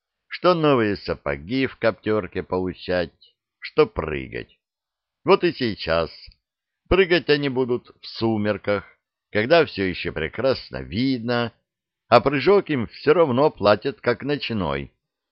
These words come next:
на полтора рубля дороже обычного. А до китайцев, пока очередь дойдёт,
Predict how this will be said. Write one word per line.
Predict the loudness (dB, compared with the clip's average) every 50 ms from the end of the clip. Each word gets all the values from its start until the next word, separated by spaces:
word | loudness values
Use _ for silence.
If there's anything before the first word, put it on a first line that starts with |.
| _ _ _
на | -2 -2
полтора | 0 0 0 -2 0 0 0 2 4 4 2
рубля | 2 0 -2 0 2 2 2
дороже | 2 2 2 2 0 -2 -2 0 0
обычного. | 0 0 0 -4 -4 -6 -10 -16 -16 -14 -12 -12 -12 -12 -14 _ _ _ _ _ _ _ _ _ _ _ _ _ _ _ _ _ _ _ _
А | 4 6 6
до | 6 4
китайцев, | 2 0 0 4 6 6 6 4 2 -2 -4 -4 -4 -4 _
пока | 0 2 4 4 6 6
очередь | 6 4 2 0 -2 -2 -2 -2 0
дойдёт, | 2 2 2 2 0 -2 -4 -4 -4 -8 -14 -20 -20